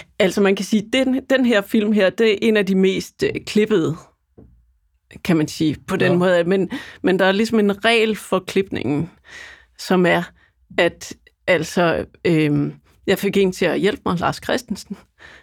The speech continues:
Speaker 1: som sådan, øh, du ved, kommer, "Hey, vi kan også sådan her," sådan, du ved, sådan.
Speaker 2: Ja.
Speaker 1: Og det så helt vildt fedt ud, men sådan, øh, så jeg var, øh, den sure mester, som sådan, øh, sagde, "Der må kun være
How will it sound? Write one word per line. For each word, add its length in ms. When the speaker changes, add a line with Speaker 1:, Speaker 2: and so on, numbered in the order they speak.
Speaker 1:
som 320
sådan, 300
øh, 380
du 40
ved, 180
kommer, 240
"Hey, 320
vi 80
kan 140
også 120
sådan 280
her," 220
sådan, 240
du 80
ved, 120
sådan. 220
Speaker 2:
Ja. 140
Speaker 1:
Og 80
det 100
så 120
helt 300
vildt 140
fedt 240
ud, 220
men 180
sådan, 260
øh, 380
så 260
jeg 160
var, 360
øh, 420
den 140
sure 380
mester, 380
som 300
sådan, 280
øh, 260
sagde, 300
"Der 80
må 120
kun 340
være 220